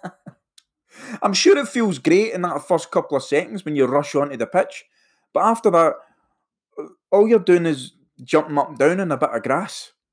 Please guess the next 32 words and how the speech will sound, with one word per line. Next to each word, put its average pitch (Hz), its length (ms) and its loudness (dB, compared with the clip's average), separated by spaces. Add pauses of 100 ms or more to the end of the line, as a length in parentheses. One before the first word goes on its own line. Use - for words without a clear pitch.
(1400)
Anyway, 160 300 2
that 175 260 0
is 151 100 -4
not 156 160 -4
the 139 80 -6
point. 156 320 -4 (560)
The 156 80 -6
point 240 220 2
is, 170 200 -2 (140)
football 208 480 2
supporters 156 520 -4
could 131 160 -6
be 143 60 -2
the 131 100 -2
best - 420 -2
thing 131 240 -6 (1040)
about 135 360 -4
the 127 60 -12
sport. 117 380 -6 (680)
Even 226 300 4
when, 208 220 0
if 160 200 -2
you're 165 100 2
not 156 300 -2
in 135 380 -6 (160)
the 139 80 0
stadium 147 540 0
itself, 135 640 -2 (360)
if 135 160 -6
you're 208 200 4
in 156 320 -4 (340)
a, 127 340 0